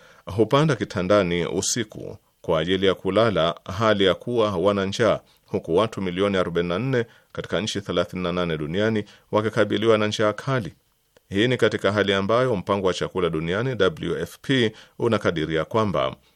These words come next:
katika kipindi cha kuanza vita vya Ukraine hadi hivi sasa, bei ya ngano na mahindi kimataifa imeongezeka baina ya asilimia kumi na nane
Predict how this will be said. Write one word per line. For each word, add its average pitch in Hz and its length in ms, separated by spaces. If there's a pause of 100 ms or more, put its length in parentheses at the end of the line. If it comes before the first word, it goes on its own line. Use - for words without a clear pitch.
katika 90 680
kipindi 104 560
cha 78 220
kuanza 101 460
vita 90 220
vya 78 140
Ukraine 92 500 (400)
hadi 92 260
hivi 80 220
sasa, 107 420 (340)
bei 90 260
ya 95 100
ngano 117 420
na 113 120
mahindi 104 420
kimataifa 92 680 (240)
imeongezeka 98 720
baina 85 300
ya 87 60
asilimia 87 440
kumi 90 240
na 90 100
nane 95 540